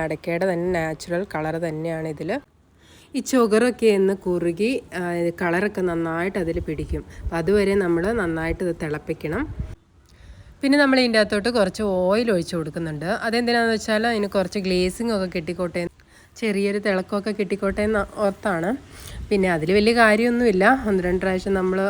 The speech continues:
അങ്ങോട്ടും ഇങ്ങോട്ടും ഒക്കെ കോരി കഴിയുമ്പം അതൊക്കെ അങ്ങ് പോവും. പിന്നെ നമ്മുടെ ഒരു മനസ്സമാധാനത്തിന് വേണ്ടി അങ്ങ്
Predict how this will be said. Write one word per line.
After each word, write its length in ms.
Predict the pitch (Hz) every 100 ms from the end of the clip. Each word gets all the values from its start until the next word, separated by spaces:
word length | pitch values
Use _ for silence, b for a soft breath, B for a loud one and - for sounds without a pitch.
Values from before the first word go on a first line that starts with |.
| -
അങ്ങോട്ടും 260 | 190 185 185
ഇങ്ങോട്ടും 220 | 185 185
ഒക്കെ 120 | 185 185
കോരി 240 | 185 185 190
കഴിയുമ്പം 400 | 190 185 185 233 226 - 208
അതൊക്കെ 240 | 202 202 202
അങ്ങ് 120 | 208 196
പോവും. 320 | 180 170 220 B B B B -
പിന്നെ 160 | 170 180
നമ്മുടെ 200 | 190 202
ഒരു 80 | 214
മനസ്സമാധാനത്തിന് 720 | 214 208 220 226 226 240 254 247
വേണ്ടി 240 | 240 233 247 233
അങ്ങ് 180 | 233